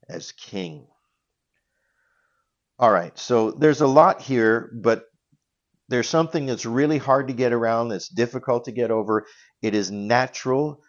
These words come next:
for anyone in the Western world hearing this today to say, "Okay, why was it necessary? Why did God say they had to destroy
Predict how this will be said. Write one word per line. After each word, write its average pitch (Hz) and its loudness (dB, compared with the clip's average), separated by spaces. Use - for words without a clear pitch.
for 101 -4
anyone 123 -2
in 117 -6
the 107 -2
Western 117 0
world 113 4
hearing 131 0
this 123 -6
today 104 0
to 113 -2
say, 110 0
"Okay, 120 -2
why 135 -2
was 117 2
it 135 0
necessary? 117 -2
Why 123 0
did 135 -4
God 117 0
say 101 -6
they 113 2
had 113 2
to 113 0
destroy 101 0